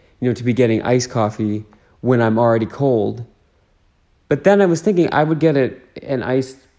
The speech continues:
Coke at McDonald's, unless you're one of those people who's like, "Ew, I don't like McDonald's. McDonald's is gross." See, I half believe, I, I, you know, I never wanna say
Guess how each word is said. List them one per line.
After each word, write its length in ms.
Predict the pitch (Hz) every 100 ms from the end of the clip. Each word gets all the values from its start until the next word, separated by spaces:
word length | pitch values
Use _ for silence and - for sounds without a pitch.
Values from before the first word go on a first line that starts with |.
| -
Coke 440 | 131 143 139 -
at 200 | 117 120
McDonald's, 840 | - 113 120 139 139 107 123 - - _ _ _ _ _ _ _ _ _
unless 280 | 135 139 147
you're 80 | 165
one 80 | 151
of 60 |
those 120 | 135 127
people 220 | 135 127
who's 120 | 117
like, 180 | 117 -
"Ew, 400 | 180 202 208 196
I 120 | 165 175
don't 200 | 185 175
like 160 | 175
McDonald's. 460 | 170 160 156 147 139
McDonald's 420 | 135 139 151 147
is 100 | 127
gross." 460 | 131 131 107 - - - - _ _ _ -
See, 340 | - - 190 -
I 100 | 170
half 380 | 165 180 214 -
believe, 480 | 202 208 202 190 - - -
I, 120 | 180
I, 220 | - 180
you 360 | 185 170 170 196
know, 100 | 180
I 40 |
never 300 | 175 190 190
wanna 280 | 185 165 160
say 540 | 156 143 127 123 123